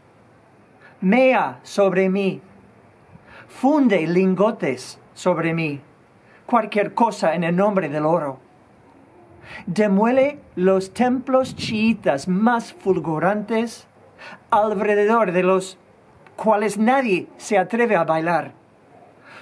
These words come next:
Todos los oms colgados en vuelos internacionales,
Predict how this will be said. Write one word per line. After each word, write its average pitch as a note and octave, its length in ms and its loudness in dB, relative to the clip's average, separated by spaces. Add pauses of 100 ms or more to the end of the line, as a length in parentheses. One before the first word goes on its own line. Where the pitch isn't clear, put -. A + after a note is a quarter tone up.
(160)
Todos B3 380 0
los G3+ 240 0 (100)
oms A3+ 1000 2 (380)
colgados G3 680 0
en E3+ 180 -2
vuelos G3 400 0
internacionales, F3 1300 -2